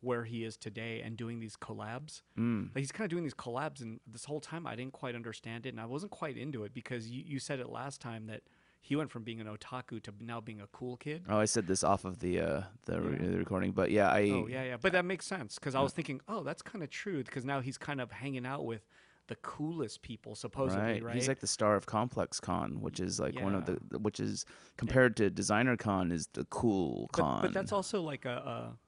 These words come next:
Speaker 1: a, it, he went from being a, you know, like, a geeky person into comics, into, uh, margin-, marginal culture, I suppose you'd say.
Speaker 2: Right.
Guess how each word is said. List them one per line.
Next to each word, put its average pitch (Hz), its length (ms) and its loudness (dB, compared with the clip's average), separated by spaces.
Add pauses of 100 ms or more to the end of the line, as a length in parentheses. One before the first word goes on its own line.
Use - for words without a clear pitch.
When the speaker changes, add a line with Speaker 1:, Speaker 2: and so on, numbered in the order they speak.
(120)
Speaker 1:
a, - 20 2
it, 123 100 -2
he 143 160 -4
went 135 200 -2
from 120 160 -8
being 120 200 -4
a, 113 40 -6 (400)
you 180 80 -10
know, 135 220 -4
like, 110 180 -8
a 113 60 -8
geeky 123 500 -8
person 127 360 -8
into 110 180 -10
comics, 131 640 -8
into, 113 360 -8 (560)
uh, 113 360 -6
margin-, 123 720 -4
marginal 123 480 -4
culture, 143 420 -8
I 143 80 -4
suppose 143 360 -6
you'd 139 160 -4
say. 156 480 -6
Speaker 2:
Right. 95 180 -2